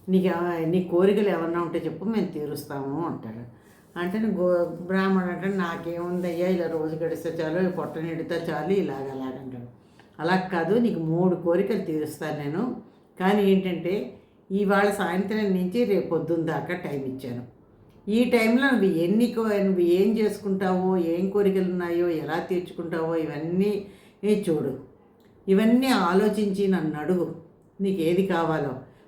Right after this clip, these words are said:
మూడు కోరికలు తీరుస్తాను, మీ ఫ్యామిలీతో ఆలోచించి, నీ భార్యతోటి, పిల్లలతోటి, అందరితో ఆలోచించి అడిగేయి" అంటేను సరే అంటాడు, అయిపోతుంది.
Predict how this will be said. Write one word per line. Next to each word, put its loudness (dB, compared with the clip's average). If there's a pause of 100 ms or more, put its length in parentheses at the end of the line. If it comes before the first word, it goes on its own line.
మూడు 6
కోరికలు 2
తీరుస్తాను, -4
మీ 2
ఫ్యామిలీతో 2
ఆలోచించి, -2
నీ -2
భార్యతోటి, -2
పిల్లలతోటి, -2
అందరితో -4
ఆలోచించి -4
అడిగేయి" -4
అంటేను -6 (540)
సరే 4
అంటాడు, 0
అయిపోతుంది. -4